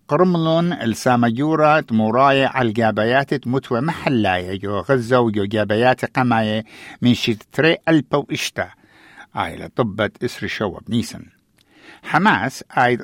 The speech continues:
تردلا السلطانة من غزة شتري ألبو شوى رشما إيد لا مقرولة هيج مخشختا جو غزة ومخرملون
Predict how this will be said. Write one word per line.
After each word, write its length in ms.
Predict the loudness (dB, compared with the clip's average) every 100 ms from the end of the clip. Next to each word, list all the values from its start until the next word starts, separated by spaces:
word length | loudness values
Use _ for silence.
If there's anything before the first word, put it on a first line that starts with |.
| -8 -4
تردلا 540 | 2 2 2 0 0
السلطانة 800 | -4 0 2 2 4 4 2 -4
من 280 | -6 -6 -2
غزة 340 | 0 0 0 0
شتري 520 | -2 -8 -4 -4 -2
ألبو 300 | -4 -6 -8
شوى 460 | -2 0 2 0 -2 -12 -20 -6
رشما 380 | -2 0 2 0
إيد 340 | 0 -2 -2 -2
لا 280 | 0 2 4
مقرولة 580 | 2 0 -2 -2 -4 -4
هيج 340 | 0 0 0
مخشختا 840 | -2 -2 -4 -4 -4 -4 -2 -2 -2 _ _ _ _ -20 -20 -12 0
جو 240 | 2 4
غزة 540 | 4 2 2 2 2 -2 _
ومخرملون 1080 | 0 4 4 2 -2 0 2 4 2 -2 -8